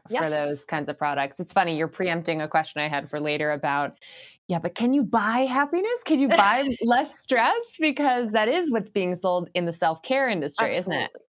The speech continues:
Speaker 2: Yeah,
Speaker 1: Yeah.
Speaker 2: no, and you can't, right?
Speaker 1: Right.
Speaker 2: Like, you can build, you know, and we'll, I won't steal your thunder or anything like that, but you can
Speaker 1: <laughs>
Speaker 2: bu-, build these emotional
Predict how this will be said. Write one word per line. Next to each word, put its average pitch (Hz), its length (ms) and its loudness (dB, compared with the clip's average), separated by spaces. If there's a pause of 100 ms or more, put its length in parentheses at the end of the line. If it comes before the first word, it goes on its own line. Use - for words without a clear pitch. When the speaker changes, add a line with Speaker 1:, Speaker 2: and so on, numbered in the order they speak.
(160)
Speaker 2:
Yeah, 226 300 0
Speaker 1:
Yeah. 180 40 4
Speaker 2:
no, 226 300 0 (360)
and 247 400 -4 (140)
you 254 100 -6
can't, 262 580 -6 (100)
right? 196 280 -2
Speaker 1:
Right. 180 220 2
Speaker 2:
Like, - 60 -20 (320)
you 226 160 -4
can 214 440 -8
build, 214 480 -4 (300)
you 214 100 -6
know, 180 120 -2
and 180 120 -4
we'll, 214 180 -4 (220)
I 202 60 -2
won't 226 220 -4
steal 208 300 -4
your 165 160 -2
thunder 165 300 -4
or 143 40 -4
anything 156 240 -10
like 151 160 -10
that, 151 240 -6
but 190 100 -8
you 202 100 -10
can - 200 0 (160)
Speaker 1:
<laughs> - 140 -2
Speaker 2:
bu-, 277 160 2 (460)
build 247 480 -2
these 196 200 -10
emotional 196 960 -6